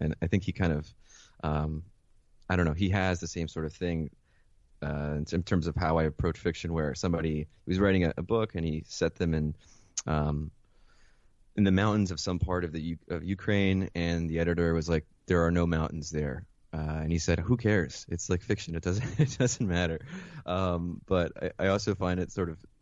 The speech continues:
similarly interesting when somebody is like, "All right, I gotta read, like, twenty books of history, um, so that I know, like, the right way that this Roman soldier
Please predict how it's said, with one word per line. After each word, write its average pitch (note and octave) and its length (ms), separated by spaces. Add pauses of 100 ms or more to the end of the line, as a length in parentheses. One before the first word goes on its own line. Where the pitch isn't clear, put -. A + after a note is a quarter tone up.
(360)
similarly F2+ 880
interesting F2+ 560
when E2 320 (340)
somebody F2+ 360
is E2 100
like, E2 160
"All - 80
right, F2+ 160
I F2+ 60
gotta E2+ 200
read, E2+ 180
like, F2 200
twenty F2+ 240
books F2 380
of D#2+ 140
history, F2+ 580 (180)
um, D#2+ 460 (260)
so - 160
that F2 80
I F2+ 100
know, F2+ 340
like, D#2 260
the D#2+ 100
right D#2+ 260
way E2 500
that D#2 160
this D#2 180
Roman E2+ 300
soldier D#2+ 580